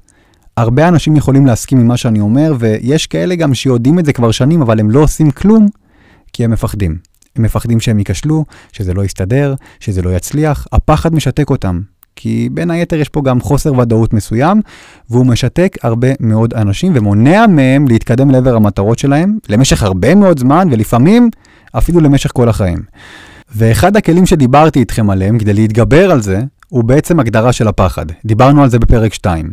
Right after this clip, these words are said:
אנשים צריכים להגדיר את הפחד שלהם. זאת אומרת,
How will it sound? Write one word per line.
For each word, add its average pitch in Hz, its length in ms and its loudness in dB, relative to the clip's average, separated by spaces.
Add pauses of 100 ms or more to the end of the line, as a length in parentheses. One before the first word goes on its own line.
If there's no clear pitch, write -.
(200)
אנשים 117 520 0 (100)
צריכים 131 640 0
להגדיר 110 580 -2 (120)
את 117 100 -6
הפחד 101 400 -2
שלהם. 82 300 -8 (340)
זאת - 140 -12
אומרת, 156 460 0